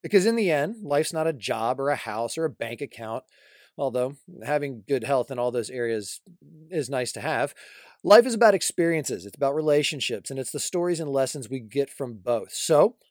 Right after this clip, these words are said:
I hope you'll join me each week to either meet someone new or learn something fresh or just tune in and hopefully laugh and, you know, entertain, be entertained for a little bit.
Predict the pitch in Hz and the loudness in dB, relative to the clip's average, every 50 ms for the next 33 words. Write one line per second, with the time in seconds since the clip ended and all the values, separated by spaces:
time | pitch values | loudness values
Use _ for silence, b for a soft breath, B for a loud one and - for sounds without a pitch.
0 | b b b b b b - - 175 220 220 285 226 175 190 214 220 220 214 208 | b b b b b b 4 6 6 6 6 2 0 4 4 4 6 4 2 0
1 | 165 175 180 - - 123 127 117 120 _ - 175 160 143 143 135 131 143 175 - | -2 -2 -4 -4 -6 -6 -6 -6 -6 _ -8 -6 -4 -4 -2 -2 -4 -4 -4 -2
2 | - 214 214 220 240 240 226 180 165 170 175 175 175 180 180 160 127 117 120 139 | 0 0 2 2 2 0 0 2 4 4 6 6 6 4 4 2 0 0 0 -2
3 | 156 175 170 - 185 175 - 196 185 - - - 143 135 131 143 143 - - 151 | 0 0 0 0 0 0 0 -2 -4 -4 -4 0 2 4 4 4 4 2 0 -2
4 | 139 165 196 185 - - - 247 220 190 175 170 175 185 190 170 147 135 127 127 | 2 2 2 2 2 0 -2 0 0 0 0 0 0 -2 -2 -2 -4 -4 -4 -4
5 | 165 180 - - 196 180 165 143 135 135 135 143 151 - - 151 139 139 143 147 | -4 -4 -2 0 0 0 2 2 2 2 4 2 2 0 -4 -8 -6 -6 -8 -10
6 | 151 151 151 135 120 123 139 - _ _ _ - 175 190 185 - 190 190 180 175 | -8 -8 -6 -6 -6 -6 -8 -12 _ _ _ -4 -2 -2 -2 0 2 2 2 2
7 | 175 170 165 160 151 143 185 190 185 190 - - 175 175 165 170 160 - 170 165 | 0 -2 -4 -6 -2 0 2 2 2 2 0 0 0 0 0 0 0 0 0 2
8 | 147 143 139 127 120 139 117 98 - | 2 2 2 2 0 -2 -2 -4 -8